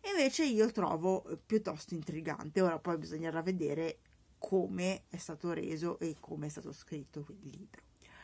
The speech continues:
perché non conosco assolutamente l'autore, e, eh, però mi, mi incuriosiva,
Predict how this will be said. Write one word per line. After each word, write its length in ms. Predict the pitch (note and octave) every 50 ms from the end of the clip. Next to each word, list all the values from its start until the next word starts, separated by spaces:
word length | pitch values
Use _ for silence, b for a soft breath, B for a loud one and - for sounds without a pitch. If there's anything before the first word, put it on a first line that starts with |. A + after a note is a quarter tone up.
| B B B B B B B B G3 F#3 -
perché 340 | - D#3 D3+ D3+ - F3 -
non 220 | F#3 F#3 F3+ F3
conosco 360 | E3+ F3+ F3 E3+ E3 - -
assolutamente 760 | E3 - - D#3 E3 - F3 E3+ F3+ F3+ E3 D#3 D3 - -
l'autore, 880 | D3 - - A3 A#3+ A3 - - E3 - - - D3+ D#3 E3 F3 E3+ - _ _ _ _
e, 500 | - - F#3 F3 F3 E3+ E3+ E3+ E3+ - -
eh, 600 | E3 E3 D#3+ D#3 D3+ D3+ D3+ D3 D3 D3 D3 D3+ -
però 240 | - G3+ E3 D#3+ -
mi, 440 | F#3+ G3 G3+ G3+ G#3 G3 F#3+ F3+ -
mi 280 | - F#3+ G#3 G#3 G3 F#3+
incuriosiva, 1000 | F#3 F3 - F#3+ G3 F#3+ A#3 B3 G3+ F3+ D3 C#3+ C#3 C#3 C3+ C#3+ D3 D3 D3 D3